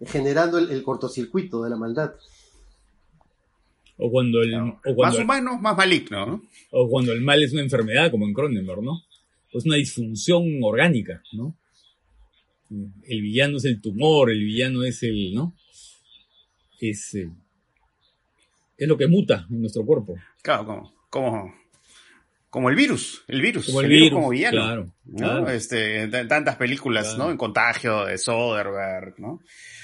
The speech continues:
Speaker 3: Eh, que es un poco ahí la, la lectura, porque claro, un poco eso nos lleva también a pensar en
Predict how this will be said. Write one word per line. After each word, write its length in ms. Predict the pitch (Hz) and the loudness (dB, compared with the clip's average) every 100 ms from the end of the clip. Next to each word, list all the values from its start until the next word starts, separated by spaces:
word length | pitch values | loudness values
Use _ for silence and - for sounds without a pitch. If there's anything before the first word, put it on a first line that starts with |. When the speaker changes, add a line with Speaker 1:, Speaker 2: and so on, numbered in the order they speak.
| - - - | -20 -16 -12
Speaker 3:
Eh, 600 | 90 87 87 92 - - | -10 -12 -14 -14 -14 -10
que 60 | 117 | -8
es 100 | - | -6
un 80 | 120 | -2
poco 280 | 156 156 139 | 0 2 2
ahí 160 | 135 | 2
la, 180 | 139 120 | 4 2
la 160 | 110 113 | 2 0
lectura, 460 | 113 95 160 143 | 0 -2 0 0
porque 180 | 127 139 | -2 2
claro, 220 | 190 135 | 4 2
un 80 | 117 | 0
poco 180 | 196 190 | -2 -2
eso 140 | 180 | -2
nos 160 | 170 147 | -2 0
lleva 200 | 180 185 | 0 0
también 220 | 151 160 | 0 0
a 80 | 160 | -2
pensar 380 | 139 127 160 156 | -4 -2 -2 0
en 680 | 147 123 110 104 98 78 | -4 -4 -6 -10 -12 -16